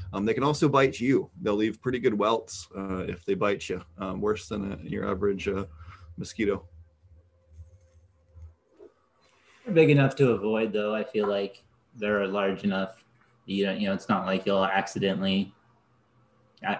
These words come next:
Speaker 2: like, I've released 'em and had 'em around plenty of times and haven't, uh, I, I don't think I've ever been stung or bit or whatever you call it.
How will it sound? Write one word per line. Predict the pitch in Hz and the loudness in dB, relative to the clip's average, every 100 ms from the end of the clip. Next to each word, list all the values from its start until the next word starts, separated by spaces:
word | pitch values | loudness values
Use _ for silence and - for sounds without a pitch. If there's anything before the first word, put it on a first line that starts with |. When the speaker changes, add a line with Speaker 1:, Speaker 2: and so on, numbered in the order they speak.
| - | 2
Speaker 2:
like, | 120 113 | 4 6
I've | 123 117 95 | 6 6 6
released | 113 117 113 117 | 6 8 6 4
'em | 104 98 95 - _ | 4 4 0 -6 _
and | 107 101 | 2 4
had | 104 107 | 4 4
'em | 101 | 4
around | 98 101 98 | 4 2 0
plenty | 113 104 | 0 0
of | 95 | 0
times | 101 98 98 92 | 0 -2 -2 -2
and | 95 | -2
haven't, | 98 95 95 - - | 0 0 -2 -4 -6
uh, | 95 92 98 - _ _ _ _ _ _ _ _ _ _ _ | -6 -6 -8 -14 _ _ _ _ _ _ _ _ _ _ _
I, | 101 | -2
I | |
don't | 92 87 107 | 0 2 2
think | 98 | 2
I've | 98 | 2
ever | 98 95 | 2 0
been | 92 95 | 0 0
stung | - 95 95 - _ _ _ _ _ _ - | 0 -2 -2 -6 _ _ _ _ _ _ -2
or | 95 | -2
bit | 92 98 92 92 | 0 0 0 -2
or | 95 | -2
whatever | 95 92 | -2 0
you | 95 | -2
call | 95 | -2
it. | 95 | -4